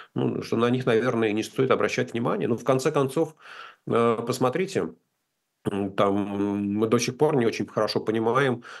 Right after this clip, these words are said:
сколько российских солдат погибло в Украине, ну, там,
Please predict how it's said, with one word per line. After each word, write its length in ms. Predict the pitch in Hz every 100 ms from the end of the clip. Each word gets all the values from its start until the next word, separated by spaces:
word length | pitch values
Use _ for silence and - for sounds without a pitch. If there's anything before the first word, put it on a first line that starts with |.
| -
сколько 380 | - 123 117 110
российских 440 | 110 110 104 113
солдат 380 | - 117 113 -
погибло 560 | 113 110 98 98 98 95
в 60 |
Украине, 720 | 101 107 104 147 170 131 110 95 _
ну, 100 | -
там, 280 | - - -